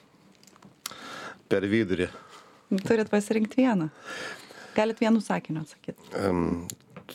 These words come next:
Speaker 1: turi būti, mm, mokesčiai, jie, mm,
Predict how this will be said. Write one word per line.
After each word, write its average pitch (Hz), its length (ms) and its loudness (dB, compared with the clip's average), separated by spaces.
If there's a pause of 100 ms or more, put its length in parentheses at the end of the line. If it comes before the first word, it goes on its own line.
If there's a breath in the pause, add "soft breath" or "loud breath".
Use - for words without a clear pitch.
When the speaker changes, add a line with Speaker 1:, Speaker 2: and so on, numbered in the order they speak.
(160)
Speaker 1:
turi 104 180 2
būti, 98 300 0 (160)
mm, 85 400 0 (220)
mokesčiai, 87 720 0 (180)
jie, 82 360 2 (260)
mm, 78 340 -4